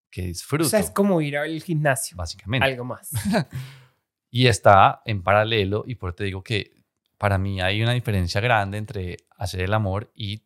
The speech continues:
Speaker 1: tener sexo, y ambas confluyen frecuentemente, especialmente en un contexto como el nuestro de una pareja monógama, estable.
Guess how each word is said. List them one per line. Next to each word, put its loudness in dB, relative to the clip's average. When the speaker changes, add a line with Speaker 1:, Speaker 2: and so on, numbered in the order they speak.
Speaker 1:
tener -4
sexo, -8
y 0
ambas 4
confluyen -8
frecuentemente, -8
especialmente -2
en -2
un -6
contexto -4
como -2
el 0
nuestro 0
de 2
una -6
pareja -4
monógama, 0
estable. 0